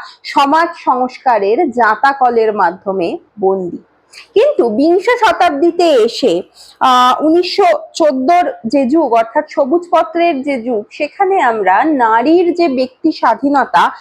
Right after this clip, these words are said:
তার জয়গান রবীন্দ্র সাহিত্যে অন্তত লক্ষ্য করতে পারি। বলা যেতে পারে, এই সময় রবীন্দ্রনাথের লেখা সমস্ত রকম সাহিত্য, সমস্ত রকম রবীন্দ্র শাখাতেই একটা নতুন আঙ্গিক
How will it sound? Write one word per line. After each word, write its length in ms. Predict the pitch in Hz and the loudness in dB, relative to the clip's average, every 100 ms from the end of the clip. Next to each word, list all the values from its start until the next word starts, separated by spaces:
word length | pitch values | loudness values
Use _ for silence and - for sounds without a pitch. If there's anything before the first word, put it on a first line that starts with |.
| - - | -14 -2
তার 280 | 262 262 233 | 0 0 0
জয়গান 760 | 240 208 254 311 240 214 339 | 2 2 2 2 0 0 0
রবীন্দ্র 440 | 277 214 277 294 330 | 0 -2 -2 -2 -4
সাহিত্যে 640 | - 262 320 330 - 233 | -4 -4 -4 -2 0 2
অন্তত 560 | 240 202 202 202 190 - - _ _ 226 | 2 0 -2 0 -2 -2 -8 _ _ 0
লক্ষ্য 360 | 254 254 294 | 0 0 -2
করতে 340 | 220 196 - 320 | 0 -2 0 -2
পারি। 260 | - - - _ _ _ _ 294 | -2 -6 -10 _ _ _ _ 0
বলা 200 | 370 523 | 2 2
যেতে 240 | 539 523 381 | 2 0 0
পারে, 220 | 233 220 | 0 0
এই 340 | 381 320 330 | 0 2 0
সময় 380 | 339 392 381 415 | 0 -2 0 0
রবীন্দ্রনাথের 840 | 320 285 311 339 339 349 - 381 | 0 0 0 0 0 -2 -2 0
লেখা 540 | 359 302 277 - 339 330 - | 0 0 -4 0 2 2 -4
সমস্ত 460 | - 277 269 277 311 | -4 -2 -2 -2 0
রকম 360 | 302 302 320 | 0 0 -4
সাহিত্য, 640 | 320 233 233 285 - 302 - 311 | -2 0 0 -2 -2 -2 0 -2
সমস্ত 360 | 240 285 - | -2 -4 -2
রকম 400 | 339 330 339 320 | 0 0 0 -2
রবীন্দ্র 440 | 277 226 254 262 294 | -2 -2 -2 -2 -2
শাখাতেই 840 | - 233 - 370 370 214 269 302 _ _ _ _ _ - _ | -2 -2 0 -2 0 0 0 -4 _ _ _ _ _ -20 _
একটা 380 | 247 233 240 254 254 - _ - | -4 0 2 2 0 -12 _ -2
নতুন 560 | 254 330 339 415 453 370 - | 2 2 2 0 0 -2 -2
আঙ্গিক 540 | 220 302 427 247 233 | 0 2 2 0 -4